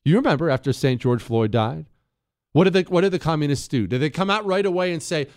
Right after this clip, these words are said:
"We need to tear down statues of Thomas Jefferson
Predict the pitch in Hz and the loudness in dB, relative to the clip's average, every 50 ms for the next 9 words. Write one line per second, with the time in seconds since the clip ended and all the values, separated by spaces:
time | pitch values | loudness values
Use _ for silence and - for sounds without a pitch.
0 | - - 196 262 294 277 262 233 175 175 156 - - - - 294 294 294 302 269 | -10 -4 -2 0 0 0 0 -2 -2 -2 -4 -6 -4 -2 0 2 2 2 0 0
1 | 247 262 262 269 269 269 - - - - 254 262 269 262 - 262 277 269 - 180 | -2 -2 -2 -2 -4 -6 -8 -6 -6 -4 -2 -2 -4 -4 -6 -6 -6 -6 -6 -8
2 | 139 - _ - - 302 311 311 311 302 - - 302 294 277 269 302 294 - - | -10 -10 _ -6 -4 -4 -2 -2 -4 -6 -6 -4 -2 -2 -2 -2 -4 -8 -8 -8
3 | 330 330 294 | -8 -8 -10